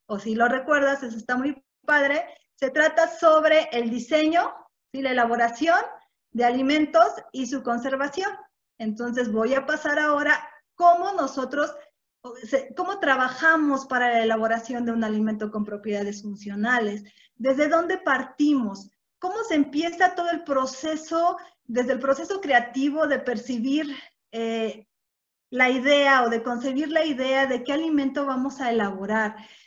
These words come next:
desde seleccionar esos ingredientes,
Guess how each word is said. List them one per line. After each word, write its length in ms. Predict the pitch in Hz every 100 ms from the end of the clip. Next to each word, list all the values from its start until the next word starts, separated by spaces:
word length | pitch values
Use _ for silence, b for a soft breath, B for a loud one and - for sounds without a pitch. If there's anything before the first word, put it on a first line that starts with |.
| _
desde 420 | 233 247 254 254
seleccionar 920 | 254 277 269 269 - 277 277 294 320 339
esos 320 | 339 330 320
ingredientes, 1120 | 269 240 226 240 254 254 240 226 214 214 -